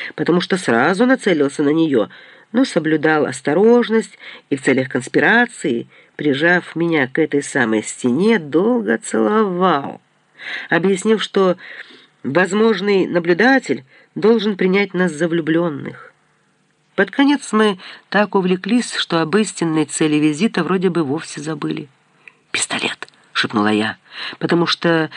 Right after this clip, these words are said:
не считала подворотню особенно удачным местом для свидания. Воровато оглядевшись, Мишка тщательно вытер пистолет и, завернув его в кусок полотенца, который прихватил из машины,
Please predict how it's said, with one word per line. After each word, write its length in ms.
не 140
считала 460
подворотню 540
особенно 440
удачным 480
местом 420
для 140
свидания. 720
Воровато 480
оглядевшись, 720
Мишка 260
тщательно 540
вытер 260
пистолет 600
и, 80
завернув 420
его 240
в 80
кусок 360
полотенца, 720
который 340
прихватил 520
из 100
машины, 540